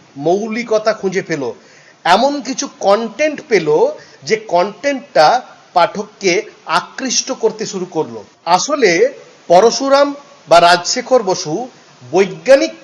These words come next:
দৃষ্টিভঙ্গি নিয়ে বাঙালি সমাজ বা তৎকালীন সমাজকে যেভাবে পোস্টমর্টম করেছিলেন নিজের ল্যাবে এবং তার ফলস্বরূপ যে সকল গল্প এবং রচনা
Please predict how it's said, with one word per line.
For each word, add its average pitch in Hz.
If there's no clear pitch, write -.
দৃষ্টিভঙ্গি 247
নিয়ে 175
বাঙালি 202
সমাজ 254
বা 214
তৎকালীন 269
সমাজকে 190
যেভাবে 240
পোস্টমর্টম 240
করেছিলেন 240
নিজের 226
ল্যাবে 185
এবং 196
তার 226
ফলস্বরূপ 254
যে 175
সকল 254
গল্প 208
এবং 202
রচনা 180